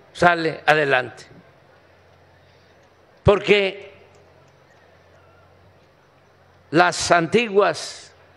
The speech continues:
culturas nos han dejado una identidad, una forma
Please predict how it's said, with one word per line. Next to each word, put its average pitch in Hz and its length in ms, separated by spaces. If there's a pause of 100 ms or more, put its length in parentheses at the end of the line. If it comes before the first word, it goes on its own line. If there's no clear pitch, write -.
(320)
culturas 208 920 (1400)
nos 175 280
han 196 400 (1000)
dejado 190 520
una 190 540
identidad, 180 840 (1600)
una 202 260
forma 180 800